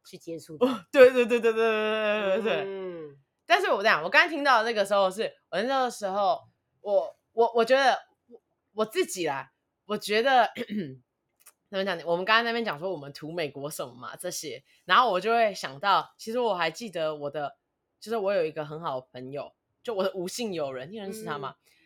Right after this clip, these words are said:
Speaker 2: 他家里的，就是，我觉得经济状况非常不错，完全有能力送他出国，但他就说他的爸妈不断的提，他就说：“好，那今年暑假我去暑期，我去游学，我答应你们，我去游学三个月。”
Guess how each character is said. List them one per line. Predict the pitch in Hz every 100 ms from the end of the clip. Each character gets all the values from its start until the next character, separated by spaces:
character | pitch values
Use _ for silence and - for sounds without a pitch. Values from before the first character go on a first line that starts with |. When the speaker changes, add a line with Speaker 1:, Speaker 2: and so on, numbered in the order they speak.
| _
Speaker 2:
他 | 247
家 | 254 269
里 | 202
的， | 165 156 135
就 | 226
是， | 196 185 - _ _ _ _ _ -
我 | 220
觉 | 262
得 | 254 - - _ -
经 | - - 370
济 | 370
状 | 294
况 | 269
非 | 262 240
常 | 196
不 | 170
错， | 165 180 143 - 202
完 | 208 233
全 | 262
有 | 240
能 | 180 180
力 | 214
送 | 208
他 | 185 180
出 | - 175
国， | - - _ _ _ -
但 | 330 269
他 | 247 277 277
就 | 226
说 | - 226 226
他 | 240 240
的 |
爸 | 214 226
妈 | 208 202
不 | 170
断 | 185
的 | 151
提， | 143 - 120 _ _ _
他 | - 247
就 | 269
说 | 254 220 214
：“好， | 185
那 | 233 262
今 | 254
年 | 196
暑 | 180 151
假 | 202
我 | 156 143
去 | - 202 156
暑 | - 147
期， | - 147 139 160
我 |
去 | 160 226
游 | 147 151
学， | 131
我 | 117
答 | 135 196 220
应 |
你 | 139
们， | 123
我 | 135
去 | 214
游 | 175 143
学 | 151 -
三 | 190
个 | 185
月。” | 165 143